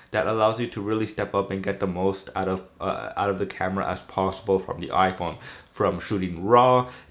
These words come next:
to getting just amazing pictures and controlling your exposure, portrait, everything like that. The developers behind Halid have been doing a really amazing job of keeping this app updated and giving it the love it deserves, and making, and also you get in return amazing pictures that you take with your iPhone as well.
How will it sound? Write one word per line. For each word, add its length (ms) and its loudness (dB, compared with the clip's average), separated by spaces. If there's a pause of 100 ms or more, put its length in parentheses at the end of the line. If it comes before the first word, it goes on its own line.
to 120 -6
getting 300 0
just 200 -4
amazing 520 -2
pictures 380 -8
and 180 -4
controlling 340 -4
your 120 -6
exposure, 680 0
portrait, 680 -2
everything 460 -2
like 140 -2
that. 260 0 (320)
The 80 -10
developers 460 2
behind 340 -4
Halid 300 -2
have 120 -8
been 120 -2
doing 260 -2
a 100 -4
really 300 0
amazing 360 -2
job 300 -2
of 140 -12
keeping 320 -6
this 300 -4
app 260 -4
updated 640 0 (260)
and 180 -2
giving 200 -2
it 180 -6
the 80 -2
love 320 -2
it 80 -8
deserves, 640 -4
and 280 -6
making, 440 -4
and 240 -4
also 260 -2
you 100 -2
get 200 0
in 100 -6
return 460 -2
amazing 480 -4
pictures 300 -8
that 100 -6
you 80 -8
take 360 -6
with 200 -6
your 100 -4
iPhone 500 -6
as 320 -6
well. 420 0